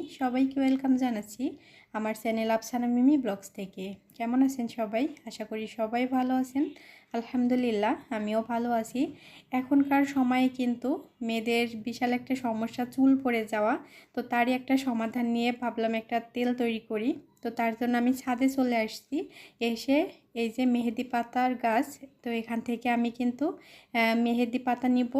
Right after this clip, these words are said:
আর অ্যালোভেরা কেটে নিব। এই যে দেখেন,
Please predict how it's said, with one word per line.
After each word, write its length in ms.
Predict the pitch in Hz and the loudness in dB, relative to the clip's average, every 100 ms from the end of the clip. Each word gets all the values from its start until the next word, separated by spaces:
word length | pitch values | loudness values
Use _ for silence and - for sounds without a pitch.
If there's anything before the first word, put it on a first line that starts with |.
| 294 - _ | 0 -2 _
আর 180 | 226 220 214 | -4 -2 2
অ্যালোভেরা 480 | 220 233 233 240 247 | 2 2 0 -2 -2
কেটে 280 | 247 254 247 | -2 -4 -2
নিব। 220 | 233 208 226 330 - _ _ | -2 -2 -2 -2 -6 _ _
এই 100 | 233 | -4
যে 120 | 226 240 | -2 2
দেখেন, 400 | 214 214 240 | 2 0 0